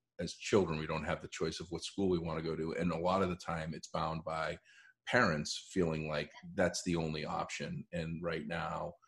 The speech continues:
there are other options. And I'm just seeing a mass exodus of people that are really confused and worried and concerned. And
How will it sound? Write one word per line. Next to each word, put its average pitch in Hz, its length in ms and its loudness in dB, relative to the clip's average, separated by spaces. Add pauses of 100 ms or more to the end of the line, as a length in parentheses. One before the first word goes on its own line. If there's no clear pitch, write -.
(240)
there 82 160 4
are 80 260 6
other 73 240 0
options. 76 600 -6
And 78 140 -4
I'm 80 140 -4
just 80 200 -6
seeing 78 400 -4 (100)
a 80 360 -4
mass 87 680 2
exodus - 520 -6
of - 60 -14 (120)
people 110 400 -6
that 78 100 -10
are 78 200 0 (380)
really 95 340 8
confused 85 840 0
and 73 180 -2
worried 80 400 0
and 73 160 -10
concerned. 82 640 -2
And 80 160 -6